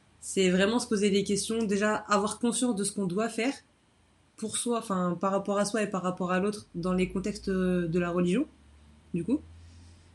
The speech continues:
C'est avoir conscience aussi. En fait, je pense que c'est l'entourage qui, qui peut vraiment t'indiquer, mais l'entoura-, l'entourage qui est re-, marié religieusement, tu vois, qui peut te dire, « Ouais, bah, fais gaffe parce que, euh, bah, le mariage, des fois, il y a des,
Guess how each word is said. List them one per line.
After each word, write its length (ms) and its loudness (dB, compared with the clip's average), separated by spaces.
C'est 200 -2
avoir 320 4
conscience 460 0
aussi. 240 -2
En 100 0
fait, 120 2
je 100 -4
pense 160 6
que 100 2
c'est 160 2
l'entourage 600 0
qui, 440 -2
qui 160 -2
peut 120 0
vraiment 340 2
t'indiquer, 360 -2
mais 80 0
l'entoura-, 380 -4
l'entourage 460 0
qui 180 2
est 40 6
re-, 120 2
marié 320 2
religieusement, 640 0
tu 120 -8
vois, 200 -2
qui 100 -2
peut 160 2
te 80 -2
dire, « 300 0
Ouais, 160 -2
bah, 180 0
fais 160 -4
gaffe 240 -2
parce 220 -4
que, 100 -6
euh, 440 -2
bah, 120 0
le 60 0
mariage, 340 2
des 80 0
fois, 180 -4
il 60 0
y 40 2
a 60 2
des, 640 2